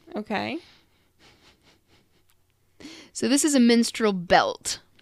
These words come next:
Speaker 1: Oh, no.
Speaker 2: I have no fucking clue how it works. There's no instruction, but there's a lot of numbers.
Speaker 1: Mm-hmm.
Speaker 2: And it looks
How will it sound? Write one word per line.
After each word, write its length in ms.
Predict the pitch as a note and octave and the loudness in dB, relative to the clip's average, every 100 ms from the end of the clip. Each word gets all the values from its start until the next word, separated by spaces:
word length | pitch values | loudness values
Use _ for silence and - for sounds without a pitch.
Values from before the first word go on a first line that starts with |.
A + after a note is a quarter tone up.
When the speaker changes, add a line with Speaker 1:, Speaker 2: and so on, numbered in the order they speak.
| _ - | _ 0
Speaker 1:
Oh, 480 | B3+ F4 D#4 F3+ D#3 | 2 4 2 2 0
no. 520 | D#3 D#3+ F#3 D#3 C3+ | -2 0 2 0 0
Speaker 2:
I 80 | A3+ | 0
have 180 | A#3 G#3+ | 2 2
no 360 | A3 A#3+ C4 C4 | 2 4 4 2
fucking 440 | - B3 B3 A#3+ | 2 2 2 0
clue 440 | - A3+ A3 G#3 G#3 | -2 -2 0 0 -2
how 280 | G3+ F#3 | -2 -2
it 140 | F#3+ - | -2 -2
works. 560 | G3 C#4 - - - - - _ | -2 -2 -6 -8 -8 -10 -20 _
There's 220 | G3 G3+ | -4 0
no 260 | A3 A#3 D4 | 4 4 4
instruction, 800 | D4 - A3 - - F#3+ G3 G#3+ | 2 2 2 2 -2 -4 -4 -6
but 160 | G3+ | -6
there's 180 | G3 G3+ | -4 -2
a 60 | G3 | -4
lot 380 | G3 A3+ A3 | 2 6 6
of 80 | G#3 | 4
numbers. 720 | G3 G3 A#3 C4+ G#4 A4 - - | 2 0 0 0 0 -2 -4 -2
Speaker 1:
Mm-hmm. 440 | A3+ B3 G3 G#3 E4+ | 4 4 4 0 0
Speaker 2:
And 380 | A#3 A#3 A3+ A3+ | 2 2 0 -2
it 120 | - | -4
looks 440 | B3+ E4 - - | -4 -4 -6 -10